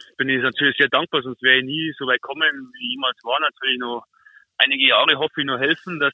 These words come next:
die sportliche Ziele erreichen und dann will ich natürlich das, also den jungen Kindern beibringen, was mir beigebracht worden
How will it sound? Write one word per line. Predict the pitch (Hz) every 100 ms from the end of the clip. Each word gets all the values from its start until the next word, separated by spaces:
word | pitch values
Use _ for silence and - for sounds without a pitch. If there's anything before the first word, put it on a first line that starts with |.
| -
die | 135
sportliche | - 139 147 147 139 -
Ziele | 170 185
erreichen | 151 120 135 165 160 156
und | 127 120
dann | - 113 151
will | 139
ich | 139
natürlich | 127 - 143 139
das, | - 135 - - _ _ - 139
also | 127 131
den | 123 123
jungen | 123 120 151 156
Kindern | 135 - 175 160
beibringen, | 131 120 147 151 151 135
was | 135
mir | 135 156
beigebracht | - 139 143 123 135 -
worden | 135 139